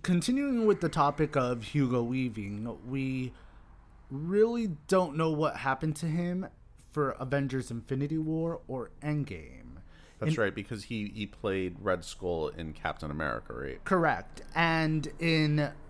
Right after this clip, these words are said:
Speaker 1: Endgame, his character was played by someone else with the help of a little bit of C G I. I really can't think of the actor's name.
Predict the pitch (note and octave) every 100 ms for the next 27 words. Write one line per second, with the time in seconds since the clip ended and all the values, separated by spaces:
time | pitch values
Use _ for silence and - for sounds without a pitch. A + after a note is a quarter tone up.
0 | - G3 A#3+ A3+ E3 D#3 D#3 D#3+ D#3 -
1 | D3 D3 - F3+ D#3+ D#3+ C#3+ - - C#3+
2 | C3+ B2+ C3+ B2+ - C3+ B2+ C3 F3 F3+
3 | E3+ D#3+ C#3+ D3 C#3+ A#2+ A#2+ B2+ B2 A#2+
4 | A2 - A#2+ A#2 G#2+ G#2+ G2+ - G2+ F#2+
5 | A2 C3 D3+ G#2+ G2 B2 C3+ D#3+ D#3 D3+
6 | B2+ B2+ A#2+ A#2 G#2+ A2 G#2 - G#2 G2+
7 | B2 C3 A2 F2